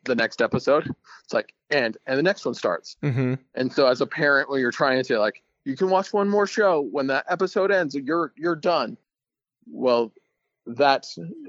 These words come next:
Speaker 1: uh, you get a little more of a, a break, so you can, you can stop that show from, from continuing on <laughs> with Living Scriptures.
Speaker 2: Oh, nice. Uh, now, we should mention that if, uh, people are interested in getting the Living Scriptures,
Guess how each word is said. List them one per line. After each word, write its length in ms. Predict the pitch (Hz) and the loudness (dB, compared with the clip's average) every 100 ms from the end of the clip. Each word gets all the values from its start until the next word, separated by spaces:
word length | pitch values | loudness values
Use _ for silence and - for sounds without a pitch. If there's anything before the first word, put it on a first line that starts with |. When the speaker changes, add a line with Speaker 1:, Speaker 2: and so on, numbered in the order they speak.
| - | -2
Speaker 1:
uh, 160 | 110 107 | 2 4
you 200 | 113 127 | 4 4
get 120 | 147 | 4
a 40 | 147 | 4
little 160 | 135 123 | 4 4
more 200 | 123 107 | 4 2
of 100 | 107 | -2
a, 320 | - - 120 | -10 -6 -4
a 40 | |
break, 340 | 110 131 117 - | 0 0 0 -2
so 100 | - | -4
you 140 | 117 | -4
can, 280 | 110 107 92 - | -2 -4 -6 -10
you 100 | 120 | -8
can 100 | 110 | -6
stop 360 | - - 120 - | -6 2 2 4
that 200 | 110 73 | 0 0
show 380 | - 110 92 - _ | 0 2 0 -4 _
from, 220 | - 113 - _ | -8 -8 -12 _
from 160 | - 110 | -4 -4
continuing 480 | 107 - 123 107 107 | -4 -4 -2 0 2
on 160 | 110 - 123 | 0 0 -6
<laughs> 140 | - | -4
with 160 | 110 104 | -8 -4
Living 200 | 107 101 | -4 -4
Scriptures. 420 | - - - 98 - | -6 -6 -6 -10 -4
Speaker 2:
Oh, 140 | 277 269 | 0 2
nice. 420 | 302 143 - - _ _ - | 2 0 -6 -12 _ _ 0
Uh, 120 | 190 208 | 2 4
now, 180 | 220 | 4
we 140 | 208 214 | 6 4
should 240 | 208 311 | 2 2
mention 400 | 262 185 160 175 | 4 2 4 2
that 200 | 170 147 | 2 2
if, 240 | 160 156 165 | 0 2 2
uh, 120 | 147 | 2
people 280 | - 220 196 | 2 2 4
are 100 | 180 | 4
interested 440 | 175 175 - 165 | 4 2 4 4
in 140 | 156 143 | 4 4
getting 260 | 160 185 175 | 4 4 4
the 120 | 156 | 4
Living 320 | 160 160 160 | 4 4 4
Scriptures, 680 | 143 - 147 - 151 175 - | 2 2 0 2 2 0 -2